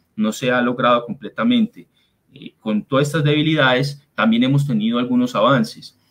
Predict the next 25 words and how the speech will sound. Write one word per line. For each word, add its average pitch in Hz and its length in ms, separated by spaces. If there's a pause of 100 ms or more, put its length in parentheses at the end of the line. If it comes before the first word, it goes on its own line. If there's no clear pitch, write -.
(320)
Pero 120 180
bueno, 127 320 (840)
eh, 110 280
debemos 123 240
decir 127 240
que 151 100
el 147 60
gran 151 200
reto 147 280
que 135 100
tenemos 113 380
en 110 120
temas 127 240
de 123 80
seguridad 107 360
y 123 60
defensa, 147 540 (360)
efectivamente, 135 1040 (200)
es - 340
una 113 220
ley 127 260
de 101 80
seguridad 90 400
y 87 40
defensa, - 460